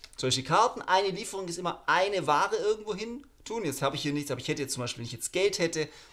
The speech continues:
dann könnte ich, äh, quasi zwei Geld ausgeben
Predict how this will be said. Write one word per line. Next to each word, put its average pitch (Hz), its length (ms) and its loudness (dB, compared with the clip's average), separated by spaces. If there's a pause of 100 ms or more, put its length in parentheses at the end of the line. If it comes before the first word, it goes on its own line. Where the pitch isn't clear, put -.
(100)
dann 120 100 -8
könnte 139 160 0
ich, - 240 -4
äh, 92 240 -12
quasi 120 460 -2
zwei 120 400 0
Geld 131 400 -2
ausgeben 113 600 -6